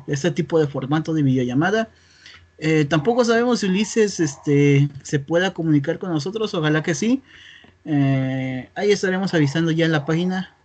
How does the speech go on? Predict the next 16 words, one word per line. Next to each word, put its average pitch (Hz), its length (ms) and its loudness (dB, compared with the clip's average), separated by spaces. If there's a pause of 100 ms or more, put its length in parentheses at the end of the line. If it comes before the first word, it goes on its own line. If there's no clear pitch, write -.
ya 151 140 0
volvimos 156 800 -2
otra 147 260 -4
vez 170 360 -4 (540)
y 156 300 0
es 156 240 -4
un 185 200 -6
gusto 175 440 -4 (120)
regresar 156 640 -2 (300)
para 151 360 0
platicar 147 600 -2
un 143 220 2
poco 143 400 0
con 139 220 -2 (320)
todos 143 320 -2
ustedes. 190 480 2